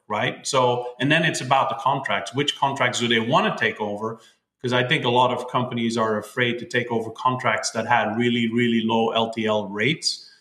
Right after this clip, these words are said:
So again, the example is if your rates are too low, it's good for the customer.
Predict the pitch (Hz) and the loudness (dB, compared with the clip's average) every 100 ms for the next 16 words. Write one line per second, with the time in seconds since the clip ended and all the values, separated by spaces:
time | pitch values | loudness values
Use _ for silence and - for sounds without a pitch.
0 | _ _ - 123 117 110 - - - 113 | _ _ 0 2 2 0 -2 -8 -4 2
1 | 139 123 120 - - - - 123 135 131 | 2 2 -2 -6 -14 -18 -14 -2 0 2
2 | 127 139 - 123 123 120 101 - - 123 | 2 2 2 2 2 2 0 -4 -6 -4
3 | 123 139 135 135 127 120 147 131 190 147 | 0 2 2 0 -2 -2 0 2 2 2
4 | - - 131 - 104 - 175 - 113 101 | -2 -4 -4 -4 -6 0 0 0 -4 -8